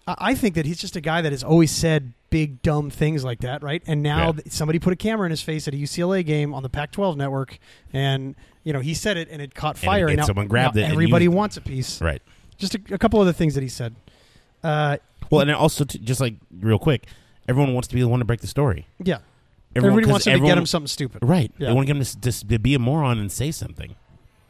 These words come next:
Speaker 1: Uh, he said, and I quote, uh,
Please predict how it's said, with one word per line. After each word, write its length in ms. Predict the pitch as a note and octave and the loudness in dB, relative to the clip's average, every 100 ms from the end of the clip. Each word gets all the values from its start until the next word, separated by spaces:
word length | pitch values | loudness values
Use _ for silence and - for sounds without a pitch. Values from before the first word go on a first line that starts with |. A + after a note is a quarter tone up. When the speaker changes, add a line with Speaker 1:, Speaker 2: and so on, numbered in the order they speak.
| _ _ _ _ _ _ - - - | _ _ _ _ _ _ -20 -16 -8
Speaker 1:
Uh, 420 | D3 C#3+ C#3 C#3+ _ _ _ _ _ - - | -4 -4 -4 -6 _ _ _ _ _ -20 -8
he 180 | A3 | -4
said, 340 | A3+ F#3+ C3+ B2+ | 0 0 0 -2
and 100 | D3+ | -6
I 60 | C#3 | -4
quote, 240 | C#3 B2 - _ - - _ - - - | -2 -4 -6 _ -20 -20 _ -20 -18 -8
uh, 340 | D3+ C#3 C3+ | -4 -4 -6